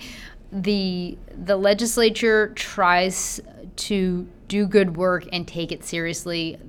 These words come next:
There are inappropriately late nights where we were here late into the evening trying to finish up a legislative session. There were, I mean, there were all-nighters that I worked on budgets,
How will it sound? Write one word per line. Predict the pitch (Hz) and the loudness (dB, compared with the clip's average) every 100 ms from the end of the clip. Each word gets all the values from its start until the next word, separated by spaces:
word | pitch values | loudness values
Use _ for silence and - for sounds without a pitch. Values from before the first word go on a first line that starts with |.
| - - 165 | -18 -16 -8
There | 175 170 165 - | -4 -4 -6 -6
are | 160 156 156 156 147 - - - - | -4 -2 -2 -4 -8 -16 -20 -18 -2
inappropriately | 226 233 - 226 214 220 208 - 196 185 | 2 2 4 4 4 4 2 2 -2 0
late | 185 180 175 | 2 0 0
nights | 175 196 247 - | 2 2 0 -2
where | 202 180 | -2 0
we | 170 | -2
were | 165 | -6
here | 160 180 170 170 165 - - - - | -6 -6 -4 -4 -6 -10 -18 -18 -6
late | 185 185 | -2 -2
into | 180 | -2
the | 170 - 262 | -8 2 6
evening | 269 269 254 | 8 8 6
trying | 247 196 | 6 2
to | 190 | 2
finish | 196 185 | -2 -2
up | 185 180 | -4 -4
a | |
legislative | 175 170 165 165 151 | -6 -6 -6 -6 -2
session. | 262 233 240 240 220 | 4 4 4 2 2
There | 185 | 2
were, | 160 156 - - | -2 -6 -8 -12
I | 170 | -10
mean, | 160 156 | -8 -6
there | 156 156 | -6 -6
were | 147 147 - | -8 -10 -2
all-nighters | 170 175 170 170 185 185 180 | 0 2 0 0 0 -2 -4
that | 170 | -4
I | 165 | -4
worked | 165 165 175 | -4 -6 -6
on | 156 160 | -6 -4
budgets, | 170 196 208 208 - - | 0 2 2 2 0 -6